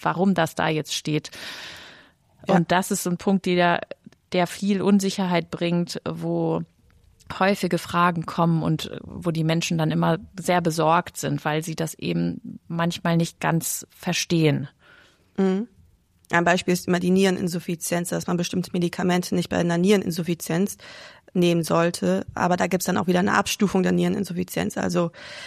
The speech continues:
Speaker 2: der Nierenwert erst ab einem bestimmten Wert, dass es nicht mehr aufgeschrieben darf, auf-, aufgeschrieben werden darf. Und das kann ein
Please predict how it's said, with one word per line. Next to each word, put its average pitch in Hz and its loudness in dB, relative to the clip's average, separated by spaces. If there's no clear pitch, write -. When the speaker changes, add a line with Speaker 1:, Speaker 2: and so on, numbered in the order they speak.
Speaker 2:
der 175 2
Nierenwert 180 4
erst 185 0
ab 190 -2
einem 185 0
bestimmten 175 0
Wert, 190 2
dass 175 -2
es - -10
nicht 170 2
mehr 165 2
aufgeschrieben 175 -2
darf, - -4
auf-, 180 2
aufgeschrieben 180 0
werden 190 -4
darf. 202 -4
Und 180 2
das 180 -2
kann 196 4
ein 180 0